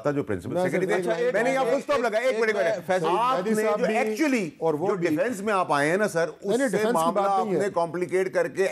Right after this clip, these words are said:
Speaker 1: actually जो मेरी दिली
Speaker 2: सर,
Speaker 1: ख्वाहिश
Speaker 2: मैं
Speaker 1: है, वो
Speaker 3: आपको
Speaker 1: ले आया।
Speaker 3: इन्फॉर्मेशन
Speaker 2: दोनों
Speaker 3: दे
Speaker 2: को
Speaker 3: दूं।
Speaker 2: जाती तौर पे
Speaker 3: इन्फॉर्मेशन दे दूं
Speaker 2: जानता
Speaker 3: आपको।
Speaker 2: हूँ,
Speaker 3: एक मिनट।
Speaker 2: दोनों इंतहाई
Speaker 1: जी।
Speaker 2: ऑनरेबल और
Speaker 3: ओके।
Speaker 2: क्रेडिबल लोग हैं, दोनों।
Speaker 3: ए, वैसे इन्फॉर्मेशन दे रहा हूँ आपको,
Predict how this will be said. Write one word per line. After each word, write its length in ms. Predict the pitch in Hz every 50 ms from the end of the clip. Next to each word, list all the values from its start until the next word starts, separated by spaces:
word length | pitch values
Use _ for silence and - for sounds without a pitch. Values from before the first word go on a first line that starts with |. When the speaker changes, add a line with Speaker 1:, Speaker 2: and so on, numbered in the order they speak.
| 170 190
Speaker 1:
actually 380 | 180 - - 240 214 214 202 165 - - - - _ -
जो 140 | 139 196
मेरी 180 | 202 214 202 208
दिली 200 | 170 185 185 180
Speaker 2:
सर, 100 | 185 190
Speaker 1:
ख्वाहिश 220 | 180 180 175 180 180
Speaker 2:
मैं 80 | -
Speaker 1:
है, 160 | 220 - - -
वो 60 | 226
Speaker 3:
आपको 160 | 220 214 -
Speaker 1:
ले 100 | - -
आया। 120 | - 131
Speaker 3:
इन्फॉर्मेशन 220 | - 202 196 214 208
Speaker 2:
दोनों 140 | 208 214 196
Speaker 3:
दे 60 | 190
Speaker 2:
को 60 | 202
Speaker 3:
दूं। 80 | 185 -
Speaker 2:
जाती 240 | 147 143 147 170
तौर 20 | 170
पे 60 | 185
Speaker 3:
इन्फॉर्मेशन 300 | 190 185 233 208 190 190
दे 60 | 190
दूं 60 | 190
Speaker 2:
जानता 300 | 170 156 147 147 151 151
Speaker 3:
आपको। 120 | 202 196 196
Speaker 2:
हूँ, 180 | 202 208 202 - - -
Speaker 3:
एक 200 | 190 220 190 185
मिनट। 180 | 226 165 175 190
Speaker 2:
दोनों 180 | 214 220 214
इंतहाई 320 | 196 180 151 165 160 180 202
Speaker 1:
जी। 80 | 202
Speaker 2:
ऑनरेबल 440 | 185 170 175 196 202 214 196 214 214
और 160 | 208 180 202
Speaker 3:
ओके। 120 | 165 139 196
Speaker 2:
क्रेडिबल 340 | 175 180 180 196 180 180 165
लोग 260 | 151 135 127 120 113
हैं, 120 | 113 127
दोनों। 240 | 147 214 233 202 156
Speaker 3:
ए, 180 | 104 - - 135
वैसे 260 | 151 165 160 196 180
इन्फॉर्मेशन 460 | 165 147 160 147 143 143 - 135 120
दे 100 | 107 101
रहा 100 | 107 135
हूँ 100 | 156 135
आपको, 280 | 104 92 - - -